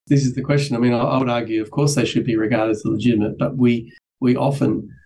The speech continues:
um, have planning systems which construct the rules by which they can be discussed and then get annoyed when people take those to their obvious extremity. And, and whether it's about the poultry farms or the apartments,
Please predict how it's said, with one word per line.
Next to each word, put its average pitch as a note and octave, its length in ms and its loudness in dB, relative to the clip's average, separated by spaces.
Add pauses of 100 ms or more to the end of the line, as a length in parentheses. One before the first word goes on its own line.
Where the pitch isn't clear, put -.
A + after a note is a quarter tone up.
(300)
um, A2+ 420 0 (920)
have B2+ 220 -2
planning A#2+ 300 2
systems - 500 -2
which A#2+ 220 0
construct C#3+ 500 -2
the B2 100 0
rules A2+ 380 0
by G#2+ 140 0
which A2+ 300 0
they A2+ 120 -4
can A2 200 -2
be A#2+ 140 -4
discussed C#3 800 -4 (400)
and A#2+ 240 0
then B2 160 6
get A2 160 -2
annoyed A2 400 0
when G#2+ 120 0
people A2 440 0 (400)
take - 220 -2
those A#2 320 -2
to A2+ 80 0
their G#2+ 240 0
obvious G#2+ 320 0
extremity. C3+ 720 -2
And, B2+ 200 4
and A#2+ 160 0
whether B2+ 280 0
it's - 120 -10
about C3+ 260 -2
the - 60 -12
poultry B2+ 360 -2
farms A2 360 0
or A2 120 -2
the A2 100 0
apartments, B2 720 -4